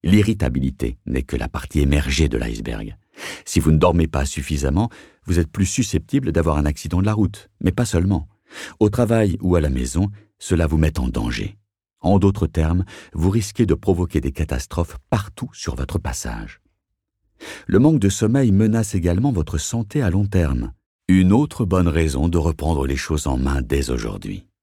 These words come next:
Cela augmente les risques de cancer, d'obésité, de diabète, de dépression et d'hypertension. Plus qu'un simple désagrément, c'est une menace vitale.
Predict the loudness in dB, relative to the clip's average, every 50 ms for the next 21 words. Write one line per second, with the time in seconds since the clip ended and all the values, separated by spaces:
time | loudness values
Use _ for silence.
0 | _ _ -18 -16 -14 -14 -14 -16 -18 -16 -2 2 4 4 4 4 4 4 4 2
1 | 2 2 2 0 0 2 0 -2 -2 0 0 0 0 0 0 0 0 0 -2 -2
2 | -2 -2 -2 -4 -8 -10 _ -2 0 0 2 2 0 0 -2 -2 -2 -2 -2 -4
3 | -4 -8 _ -6 -4 -2 -2 -2 -2 -2 -2 -4 -6 -8 -12 -20 _ _ _ _
4 | -2 -2 2 2 2 2 2 2 0 -2 -2 -2 -4 -4 -4 -4 -4 -6 _ -4
5 | -4 -4 -2 -2 -4 -2 0 0 0 0 -2 -4 -6 -6 -6 -8 -8 -8 -8 -8
6 | -10 -14 _ _ _ _ _ -16 -14 -12 -12 -12 -14 -6 0 0 0 0 2 2
7 | 2 2 4 2 2 2 2 2 0 -4 -6 -4 -2 0 0 2 0 0 -2 -4
8 | -2 0 0 0 -2 -2 -6 -12 _ _ _ _ -10 -8 -6 -6 -4 -4 -2 0
9 | 0 2 2 2 2 0 0 -2 -4 -6 -4 -4 -4 -4 -4 -6 -8 -12 -14